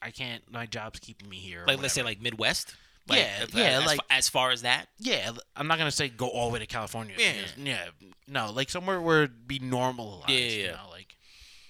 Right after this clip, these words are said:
Speaker 2: It
Speaker 1: let's,
Speaker 2: would,
Speaker 1: let's
Speaker 2: it
Speaker 1: put
Speaker 2: would
Speaker 1: Arizona. Let's say she was in Arizona.
Speaker 2: Okay. It, w-, it would, it would, it would really depend because I do have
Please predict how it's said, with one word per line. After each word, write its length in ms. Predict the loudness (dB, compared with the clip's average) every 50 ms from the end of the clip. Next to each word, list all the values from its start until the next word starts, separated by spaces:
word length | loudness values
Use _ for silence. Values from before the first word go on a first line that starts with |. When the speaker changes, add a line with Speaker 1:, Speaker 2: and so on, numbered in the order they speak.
| -20 -20 -20 _ _ _ _ _ _ _ _ _ _ -2
Speaker 2:
It 100 | 2 2
Speaker 1:
let's, 120 | 2 2
Speaker 2:
would, 80 | 2 0
Speaker 1:
let's 120 | 2 2 4
Speaker 2:
it 20 |
Speaker 1:
put 100 | 6 6
Speaker 2:
would 60 | 8
Speaker 1:
Arizona. 460 | 10 10 10 10 8 8 6 2 -2 -4
Let's 140 | -2 0 2
say 100 | 2 2
she 140 | 0 0 -2
was 140 | -2 -4 -2
in 60 | -2
Arizona. 440 | -2 -2 -2 -2 -2 -4 -6 -6 -10 -10 -10
Speaker 2:
Okay. 240 | -10 -8 -8 -10 -10 -12 -18 -6 0
It, 80 | 0 0
w-, 180 | 2 2 0 0
it 60 | 0
would, 200 | 0 0 -2 -2
it 120 | -2 -4 -4
would, 160 | -4 -6 -10 -10 -8
it 120 | -6 -6
would 180 | -6 -6 -6 -6
really 200 | -6 -6 -6 -6
depend 360 | -8 -6 -4 -2 -2 -4 -4
because 260 | -6 -10 -8 -8 -6 -6
I 80 | -8
do 400 | -8 -8 -8 -8 -8 -10 -12 -16 -18 -6
have 420 | 0 2 4 4 2 0 -4 -8